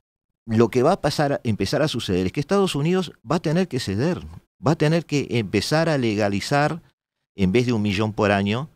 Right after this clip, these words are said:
da-, dado que está hoy deteniendo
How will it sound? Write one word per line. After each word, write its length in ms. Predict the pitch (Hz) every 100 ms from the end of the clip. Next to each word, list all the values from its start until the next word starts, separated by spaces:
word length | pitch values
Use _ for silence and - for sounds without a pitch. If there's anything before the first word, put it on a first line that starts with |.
| _ -
da-, 280 | 82 98 -
dado 440 | 92 110 123 113
que 100 | 104
está 560 | 90 - 113 113 95 - -
hoy 360 | 104 110 76 71
deteniendo 960 | 95 92 92 117 120 117 107 110 120